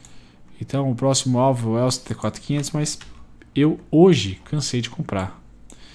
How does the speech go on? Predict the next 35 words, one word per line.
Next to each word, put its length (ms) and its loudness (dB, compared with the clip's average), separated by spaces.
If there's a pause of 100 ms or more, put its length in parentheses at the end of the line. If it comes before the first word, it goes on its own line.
(220)
Comprava, 480 0
dava 240 0
certo 380 -4
e 20 -2
depois 240 -4
me 60 0
estopava. 500 -6 (640)
É, 80 -10
vocês 320 -10
viram 300 -2
aí 100 0
o 60 2
meu 100 2
resultado. 520 -6 (1000)
Então, 200 2
pra 220 2
não 160 4
ficar 480 -2
em 100 0
cima 420 0
do 140 -2
muro, 400 0 (360)
eu 180 -8
tô 120 -14
dizendo 300 -2
pra 140 -4
vocês 460 -2
que 280 -8 (140)
eu 260 4
vou 220 2
operar 440 0
na 140 -2
venda 680 2 (1120)
somente 840 -2
se 420 -2